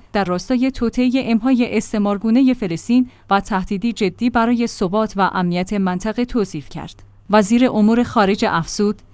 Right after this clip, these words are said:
طرح غیرقانونی رئیس جمهور آمریکا در مورد غزه با مخالفت قاطع کشورهای مختلف مواجه شده است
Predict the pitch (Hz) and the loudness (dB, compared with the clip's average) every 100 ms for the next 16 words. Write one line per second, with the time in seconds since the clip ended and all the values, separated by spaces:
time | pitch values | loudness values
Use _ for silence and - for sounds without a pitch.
0 | - 277 254 294 277 214 190 185 170 202 | 0 4 4 2 2 0 0 -2 0 2
1 | 233 180 185 - 196 233 285 - 220 202 | 2 0 -2 -2 0 2 0 2 2 0
2 | 202 277 262 226 208 185 180 190 175 165 | 0 2 4 4 2 0 -2 -2 -2 2
3 | 254 202 190 190 208 196 196 214 220 220 | 0 2 0 0 0 -2 -2 -4 -2 -2
4 | 208 196 190 190 - 196 220 262 220 180 | 0 -2 0 -4 0 -2 2 4 4 2
5 | - 170 190 208 202 170 165 165 - 165 | 0 -2 -2 0 0 0 -2 -4 -4 -6
6 | 151 151 | -4 -6